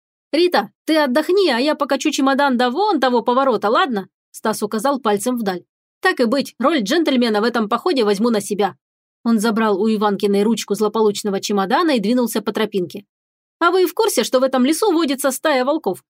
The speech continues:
Но они обычно на левом берегу, и здесь уже давно их не видели, с конца семидесятых годов, когда из-за строительства плотины поднялась вода в реке, и все маломальски приличные броды затопило». «Слушай, Стасофон», начал Денис, «ты откуда всю эту инфу берешь?»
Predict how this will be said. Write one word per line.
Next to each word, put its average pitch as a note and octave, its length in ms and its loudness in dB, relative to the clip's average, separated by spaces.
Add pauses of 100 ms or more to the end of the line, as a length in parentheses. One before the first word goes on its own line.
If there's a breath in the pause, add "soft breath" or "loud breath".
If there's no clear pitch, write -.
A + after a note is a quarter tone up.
(220)
Но C4 100 0
они C#4 200 2
обычно C4+ 360 0
на C4+ 120 2
левом C#4+ 340 0
берегу, G#3 400 -2 (160)
и D4+ 80 0
здесь E4+ 280 2
уже G#3+ 160 0
давно G#3+ 240 2
их F4 140 0
не G#3+ 120 0
видели, A#3+ 360 0 (120)
с - 100 -16
конца D#4+ 340 0
семидесятых C#4+ 600 0
годов, C4 340 0
когда A3 280 -2
из-за A3 180 0
строительства A#3 560 -2
плотины B3+ 420 0
поднялась B3 440 0
вода C#4+ 260 2
в G3+ 40 -2
реке, G3 300 -4 (220 soft breath)
и B3 100 0
все B3+ 280 0
маломальски A3+ 640 0
приличные G#3+ 560 -2
броды A3+ 320 0
затопило». A#3+ 580 -2 (720)
«Слушай, A3+ 720 -2
Стасофон», G#3+ 800 -2 (160)
начал G3 340 -2
Денис, G3 360 -2 (260)
«ты C4 80 4
откуда E4 380 2
всю E4 180 0
эту D#4+ 240 2
инфу D#4 280 0
берешь?» F#3 440 -2